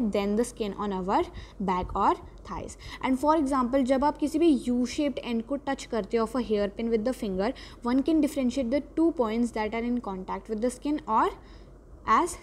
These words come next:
separate points। कि कोई भी बता सकता है कि जो U-shaped end होते हैं, ठीक है, एक हेयरपिन के with the finger, वो फिंगर से बता सकता है कि जो दो पॉइंट्स हैं वो कॉन्टैक्ट में हैं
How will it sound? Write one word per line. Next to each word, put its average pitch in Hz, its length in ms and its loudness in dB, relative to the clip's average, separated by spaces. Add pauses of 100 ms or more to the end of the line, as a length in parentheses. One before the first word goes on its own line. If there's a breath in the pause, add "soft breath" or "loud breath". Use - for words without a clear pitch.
separate 269 560 0 (100)
points। 202 380 -6 (340 loud breath)
कि 302 200 6 (120)
कोई 320 200 6
भी 359 80 8
बता 311 260 2
सकता 262 260 -6
है 262 60 0
कि 294 140 0
जो 330 140 0
U-shaped 247 640 0 (160)
end 233 100 4
होते 208 220 4
हैं, 202 100 -2
ठीक 220 120 -2
है, 262 100 2
एक 247 120 0 (100)
हेयरपिन 220 520 0
के 294 220 2 (1000)
with 240 220 6
the 240 100 6
finger, 196 240 -2
वो 262 100 0
फिंगर 254 320 0
से 269 100 0
बता 233 280 0
सकता 226 260 -4
है 269 180 2 (280 loud breath)
कि 277 60 0
जो 285 120 4
दो 254 300 8
पॉइंट्स 254 460 0
हैं 277 200 0 (320 loud breath)
वो 254 180 4 (680)
कॉन्टैक्ट 262 580 2
में 262 160 2
हैं 233 260 0